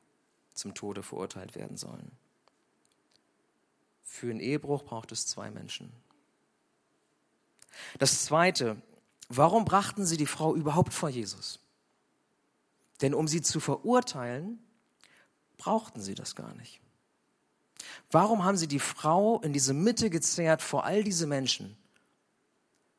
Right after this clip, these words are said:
wenn sie sie hätten auch so verurteilen können? Und das Dritte, warum forderten sie, dass die Frau gesteinigt wird? Denn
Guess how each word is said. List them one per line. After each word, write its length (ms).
wenn 200
sie 120
sie 260
hätten 260
auch 140
so 300
verurteilen 640
können? 280
Und 160
das 200
Dritte, 460
warum 260
forderten 540
sie, 140
dass 160
die 100
Frau 280
gesteinigt 640
wird? 220
Denn 300